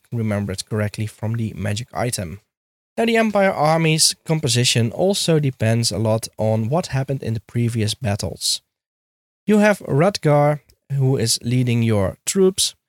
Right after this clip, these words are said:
Manfred, if he survived the first battle, Conrad, if he survived the third battle. You can have other heroes of the Empire, and each hero may have a magic item up to fifty points.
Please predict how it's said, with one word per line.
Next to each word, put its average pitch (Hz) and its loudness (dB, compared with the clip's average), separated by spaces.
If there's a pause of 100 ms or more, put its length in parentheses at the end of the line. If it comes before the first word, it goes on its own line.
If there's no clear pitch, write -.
(140)
Manfred, 180 0
if 175 0
he 131 2
survived 117 2
the 120 -2
first 107 -2
battle, 135 2 (180)
Conrad, 170 2
if - -4
he 123 -2
survived 107 -4
the 127 -4
third 208 0
battle. 151 -2 (320)
You 214 0
can 214 2
have 190 4
other 202 4
heroes 165 6
of 143 4
the 143 2
Empire, 127 6
and 120 2
each 135 0
hero 120 4
may 113 4
have 117 4
a 165 2
magic 185 0
item 131 2
up - -6
to 123 0
fifty 113 -2 (100)
points. 131 2